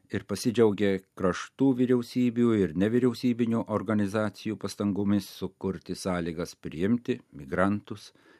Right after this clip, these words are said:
į savo bendruomenes. Vyskupų sinodo taryba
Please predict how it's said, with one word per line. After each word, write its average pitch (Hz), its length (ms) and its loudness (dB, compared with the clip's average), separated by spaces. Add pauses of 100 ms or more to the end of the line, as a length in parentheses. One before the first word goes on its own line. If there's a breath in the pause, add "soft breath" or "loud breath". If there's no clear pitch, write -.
į 104 160 -6
savo 90 240 0
bendruomenes. 87 840 -4 (420 soft breath)
Vyskupų 90 480 -6
sinodo 80 400 -4
taryba 95 480 0